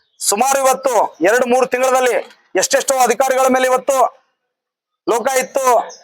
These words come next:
ರೇಡ್ ಆಯ್ತು, ಇವತ್ತು ಲೋಕಾಯುಕ್ತ ಫೈಲ್ ಆಗಿದೆ. ಇವತ್ತು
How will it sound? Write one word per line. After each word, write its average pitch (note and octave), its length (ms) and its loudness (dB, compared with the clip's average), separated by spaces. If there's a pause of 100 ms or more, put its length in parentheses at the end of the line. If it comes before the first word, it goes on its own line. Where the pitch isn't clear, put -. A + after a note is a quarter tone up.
(140)
ರೇಡ್ B3+ 220 0
ಆಯ್ತು, C4 260 0 (1200)
ಇವತ್ತು A3+ 240 -2
ಲೋಕಾಯುಕ್ತ C4+ 440 -2
ಫೈಲ್ C#4+ 180 2
ಆಗಿದೆ. C4 260 2 (1200)
ಇವತ್ತು A3+ 200 -2